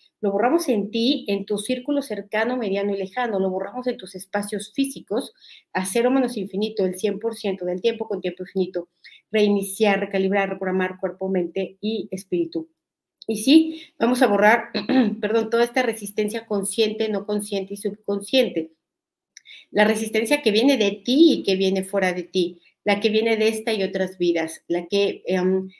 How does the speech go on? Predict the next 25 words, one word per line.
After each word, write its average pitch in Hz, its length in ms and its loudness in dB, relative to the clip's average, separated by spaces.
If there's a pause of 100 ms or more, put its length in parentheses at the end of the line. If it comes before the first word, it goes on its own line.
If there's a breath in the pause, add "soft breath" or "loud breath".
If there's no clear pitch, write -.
(120)
la 208 140 2
resistencia 220 760 0
a 226 60 2
la 190 180 0
que 208 120 -2
tienes 240 360 -2
razón 220 420 0
en 240 80 0
resistirte, 220 720 -4
¿no? 254 140 -4
Si - 160 -6
te 196 60 -8
están 202 240 -2
maltratando, 208 580 -4
pues - 200 -20
claro 208 280 0
que 190 80 -6
te 190 100 -6
vas 190 160 -2
a 202 40 -2
resistir, 190 640 0 (360 loud breath)
pero 233 440 6
la 208 140 4
resistencia 208 720 -2
también, 208 500 0